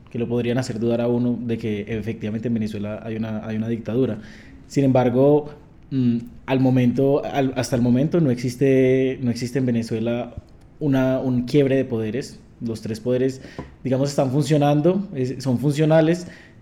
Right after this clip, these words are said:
eh, sin embargo están en un choque, un choque que se da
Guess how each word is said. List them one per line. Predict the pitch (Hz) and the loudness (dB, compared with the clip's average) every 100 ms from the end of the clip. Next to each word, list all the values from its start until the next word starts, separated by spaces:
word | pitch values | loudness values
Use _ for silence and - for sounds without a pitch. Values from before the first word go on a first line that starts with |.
| - | -2
eh, | 127 120 | 0 2
sin | 147 | 2
embargo | 139 127 120 | 4 4 2
están | 135 143 | 2 2
en | 143 | 2
un | 139 | 2
choque, | 147 139 151 165 - | 0 0 -2 -8 -6
un | 123 | -4
choque | 123 131 147 | -2 -2 -2
que | 139 | -2
se | 123 117 | -2 -2
da | 110 107 107 | -2 -6 -10